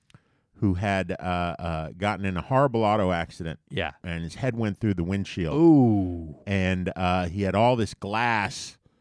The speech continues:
Speaker 1: smashed into his forehead.
Speaker 2: Mm-hmm.
Speaker 1: And they never bothered taking all the glass out.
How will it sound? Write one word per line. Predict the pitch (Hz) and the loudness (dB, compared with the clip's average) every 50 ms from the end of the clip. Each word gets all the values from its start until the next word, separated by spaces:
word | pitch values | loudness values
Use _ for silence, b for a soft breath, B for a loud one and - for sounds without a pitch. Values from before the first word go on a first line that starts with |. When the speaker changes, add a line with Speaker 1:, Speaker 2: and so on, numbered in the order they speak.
| _ _ _ _ _ _ | _ _ _ _ _ _
Speaker 1:
smashed | - - - - 120 117 120 120 113 - - | -16 -12 -8 -4 -4 -2 0 0 -2 -2 -2
into | 120 113 120 - - 110 | -2 -2 -2 -2 -2 -2
his | 73 90 101 90 - - | -2 0 -2 -2 -2 -6
forehead. | - - 120 117 131 131 113 113 101 90 80 69 - - - | -8 -4 0 2 2 2 2 2 0 -2 -2 -4 -8 -12 -16
Speaker 2:
Mm-hmm. | 110 101 101 92 87 95 101 b b b b | -14 -14 -14 -14 -16 -16 -18 b b b b
Speaker 1:
And | - 104 113 117 | -6 -4 0 0
they | 117 123 | 0 2
never | 131 139 143 143 139 120 | 2 2 4 4 2 2
bothered | 123 131 135 127 123 117 - | 4 2 2 4 2 0 -2
taking | - 131 123 107 120 123 117 | 0 -4 -4 -2 -2 -2 0
all | 107 107 | 0 0
the | 98 92 | 0 -2
glass | 82 82 95 107 113 131 139 - - | -4 -2 0 0 0 0 0 0 0
out. | 160 170 190 202 - | 2 2 2 0 -2